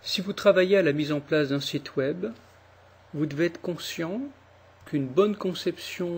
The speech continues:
ne sert à rien si par la suite votre site n'est pas trouvé par les internautes et ne reçoit aucune visite. C'est le but de ce module de formation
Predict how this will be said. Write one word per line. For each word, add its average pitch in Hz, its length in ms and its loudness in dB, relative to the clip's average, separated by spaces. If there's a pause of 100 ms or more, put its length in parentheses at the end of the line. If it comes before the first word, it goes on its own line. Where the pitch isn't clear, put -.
(240)
ne 147 80 -8
sert 165 240 0
à 151 80 0
rien 151 300 -4 (1000)
si - 180 -6
par 185 220 6
la 170 80 2
suite - 560 -8 (160)
votre - 340 -6
site - 540 -6
n'est 156 160 -2
pas 156 160 0
trouvé 170 320 0
par 165 180 2
les 143 200 0
internautes 143 800 -4 (640)
et 147 60 -4
ne 151 100 0
reçoit 156 340 2
aucune 196 320 4
visite. - 520 -8 (2750)
C'est - 220 2
le 147 100 -2
but 180 500 -6
de 147 120 -10
ce - 160 -2
module 151 340 0
de 151 80 0
formation 151 800 -6